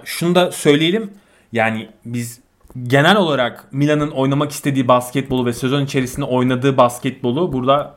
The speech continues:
e, verilerle anlattık ama belki bu maç özelinde Messina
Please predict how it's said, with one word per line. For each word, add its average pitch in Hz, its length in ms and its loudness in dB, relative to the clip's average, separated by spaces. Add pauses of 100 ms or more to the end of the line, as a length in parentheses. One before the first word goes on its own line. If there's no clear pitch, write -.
(280)
e, 107 220 -6
verilerle 131 600 2
anlattık 135 600 0
ama 190 300 2 (800)
belki 139 320 4
bu 202 60 6
maç 208 200 2
özelinde 180 640 0
Messina 160 720 -2